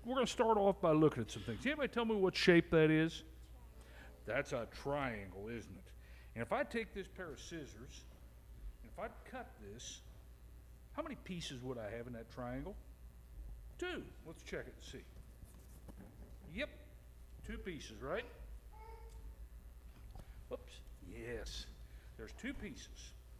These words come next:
And if I do that with a square,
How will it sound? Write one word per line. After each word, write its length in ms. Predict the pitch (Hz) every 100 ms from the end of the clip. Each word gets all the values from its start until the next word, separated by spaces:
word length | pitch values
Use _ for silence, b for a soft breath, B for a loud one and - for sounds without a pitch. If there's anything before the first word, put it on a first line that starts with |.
| - B B B B
And 80 | 180
if 140 | 208
I 100 | 208
do 200 | 196 208
that 220 | 214 208 214
with 160 | 147 151 156
a 1080 | 123 - - - - - - - - - -
square, 480 | - 185 214 254